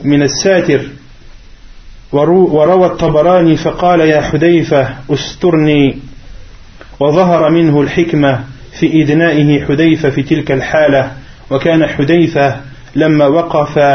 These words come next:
خلفه عند عقبيه استدبره. انتهى.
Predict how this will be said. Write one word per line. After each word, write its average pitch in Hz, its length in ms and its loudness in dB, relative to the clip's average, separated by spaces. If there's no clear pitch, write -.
خلفه 143 640 2
عند 151 220 0
عقبيه 135 640 0
استدبره. 131 1040 0
انتهى. 120 460 -4